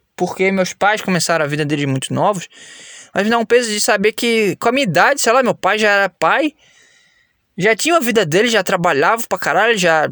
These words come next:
fazia as coisas, e por mais que não tivesse consciência, só estavam, né, reagindo aos estímulos da vida,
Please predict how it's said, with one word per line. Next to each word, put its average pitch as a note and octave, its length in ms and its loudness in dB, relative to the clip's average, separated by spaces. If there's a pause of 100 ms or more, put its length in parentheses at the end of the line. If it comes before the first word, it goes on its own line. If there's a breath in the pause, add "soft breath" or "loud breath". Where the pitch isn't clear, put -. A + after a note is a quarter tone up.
(120)
fazia D3 340 0
as F#3 100 0
coisas, G#3 460 0
e E3 140 0
por F3 140 -6
mais B3 180 0
que - 100 -2
não C4+ 80 2
tivesse G3+ 580 0 (1120 soft breath)
consciência, G3 800 -2 (540)
só G#3+ 240 -2
estavam, G#3+ 560 0
né, G#3+ 140 0
reagindo G3+ 680 0
aos D#3+ 400 2
estímulos G3+ 440 -2
da D#3+ 120 0
vida, F#3+ 320 -2